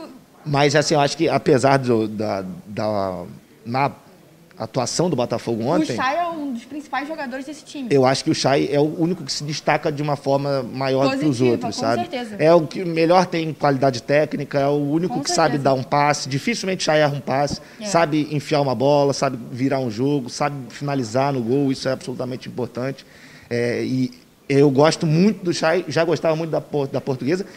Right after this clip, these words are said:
Speaker 1: e já gostava e já acompanhava o Chay no futsal aqui no Rio de Janeiro. É, ele sempre foi muito, é, muito bom jogador no
Speaker 2: É.
Speaker 1: futsal,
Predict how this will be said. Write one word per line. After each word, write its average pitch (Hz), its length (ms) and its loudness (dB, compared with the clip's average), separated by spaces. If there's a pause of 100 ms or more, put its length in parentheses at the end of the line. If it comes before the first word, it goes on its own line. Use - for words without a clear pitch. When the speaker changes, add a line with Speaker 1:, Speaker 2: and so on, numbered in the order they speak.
(140)
Speaker 1:
e 185 120 0
já 190 120 6
gostava 196 480 4
e 151 40 -2
já 180 100 2
acompanhava 165 560 0
o 151 40 0
Chay 180 180 0
no 190 80 -4
futsal 196 380 0 (140)
aqui 147 160 -4
no 139 100 -2
Rio 127 180 0
de 110 80 -8
Janeiro. 131 320 0 (340)
É, 117 140 -2
ele 139 140 4
sempre - 280 2
foi 160 140 4
muito, 143 680 0
é, 101 200 -6
muito 143 340 0
bom 139 240 4
jogador 131 480 2
no 131 80 2
Speaker 2:
É. 123 40 0
Speaker 1:
futsal, 135 440 -2